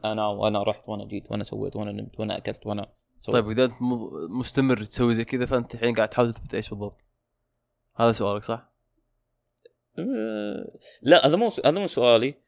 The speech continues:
Speaker 1: أنا قاعد الحين أب-، أبين، آه، الناس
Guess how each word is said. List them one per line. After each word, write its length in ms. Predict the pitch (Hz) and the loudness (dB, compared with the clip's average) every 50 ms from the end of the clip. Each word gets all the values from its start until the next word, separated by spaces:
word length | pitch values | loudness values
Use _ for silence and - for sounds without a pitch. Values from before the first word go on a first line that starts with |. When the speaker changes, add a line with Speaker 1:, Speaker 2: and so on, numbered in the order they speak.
| _ _ _ _ _ _ _ _ _ - | _ _ _ _ _ _ _ _ _ 6
Speaker 1:
أنا 440 | 139 151 151 151 151 135 113 - 120 | 6 8 8 8 6 6 4 6 8
قاعد 240 | 139 147 151 117 | 8 8 8 6
الحين 380 | 110 123 - - 165 185 185 - | 2 -2 0 2 0 2 0 2
أب-، 280 | - 113 120 113 104 - - - | 6 6 6 6 6 0 8 8
أبين، 580 | 120 110 120 147 160 180 185 185 185 - - _ _ _ _ _ _ _ _ | 8 10 10 8 8 8 6 4 2 -2 -8 _ _ _ _ _ _ _ _
آه، 300 | - - - - - - | -4 -4 -4 -4 -4 -4
الناس 680 | - 120 120 131 143 165 196 208 202 - - - - | -4 -2 2 4 4 4 2 2 -2 -6 -8 -10 -12